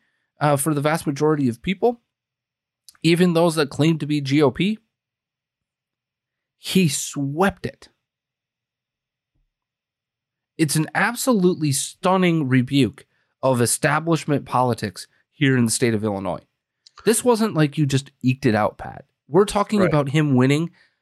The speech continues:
Speaker 1: The next two candidates combined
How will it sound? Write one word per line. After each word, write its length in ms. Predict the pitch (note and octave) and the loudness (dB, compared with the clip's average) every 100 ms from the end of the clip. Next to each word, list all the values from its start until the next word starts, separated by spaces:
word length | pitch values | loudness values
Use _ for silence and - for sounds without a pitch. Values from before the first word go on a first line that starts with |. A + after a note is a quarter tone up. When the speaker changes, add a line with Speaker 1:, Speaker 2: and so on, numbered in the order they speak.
| _ _ _ _ _ _ _ _ _ _ _ _ _ _ - | _ _ _ _ _ _ _ _ _ _ _ _ _ _ -4
Speaker 1:
The 300 | D3+ G3 - | 2 2 2
next 420 | E3 G#3 - - | 2 2 -2 -10
two 640 | - - A#3 A3+ F3 E3+ - - | -6 4 6 6 4 2 -4 -4
candidates 500 | G3 F#3+ E3 D#3 - | 0 2 2 -2 -2
combined 680 | E3 D3 D3+ D#3 A#2+ G#2 | 0 2 2 2 2 -2